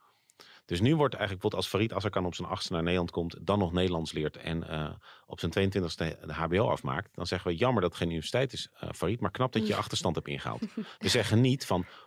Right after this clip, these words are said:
Speaker 1: "Wow, wat een ongelooflijke hoeveelheid buitenlandervaring, improvisatievermogen, inlevingsvermogen, aanpassingsvermogen, incasseringsvermogen heeft die jongen opgebouwd."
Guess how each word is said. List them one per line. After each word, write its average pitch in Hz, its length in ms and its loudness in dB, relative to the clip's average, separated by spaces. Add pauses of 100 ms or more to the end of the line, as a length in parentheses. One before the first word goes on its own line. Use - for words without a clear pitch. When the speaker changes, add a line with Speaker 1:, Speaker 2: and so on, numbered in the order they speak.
(120)
Speaker 1:
"Wow, 175 480 4
wat 98 100 2
een 110 180 -2
ongelooflijke 131 560 6
hoeveelheid 95 360 2
buitenlandervaring, 82 880 0 (320)
improvisatievermogen, 95 1120 0 (280)
inlevingsvermogen, 92 960 0
aanpassingsvermogen, 98 920 -2 (200)
incasseringsvermogen 123 720 2
heeft 110 140 2
die 120 80 4
jongen 120 160 4
opgebouwd." - 440 -6